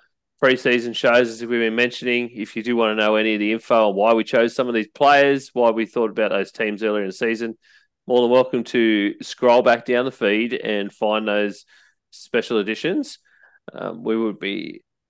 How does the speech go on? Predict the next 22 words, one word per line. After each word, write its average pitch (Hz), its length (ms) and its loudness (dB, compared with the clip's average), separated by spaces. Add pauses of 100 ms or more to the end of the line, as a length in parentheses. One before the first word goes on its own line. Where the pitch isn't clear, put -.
most 117 560 -4 (420)
appreciative 117 720 -4
if - 180 -10
you 92 300 -10
do. 175 300 0 (640)
Uh, 104 400 0
other 147 220 4
than 127 240 -2
that, 117 260 0 (420)
please 151 300 2
do 160 180 4
check 156 300 0
out 139 160 4
our 117 100 2
socials. 143 560 2
There 131 140 2
will 131 100 2
be 127 120 -4
some 117 160 -12
stuff 135 420 0
around 120 460 0
these 117 500 -2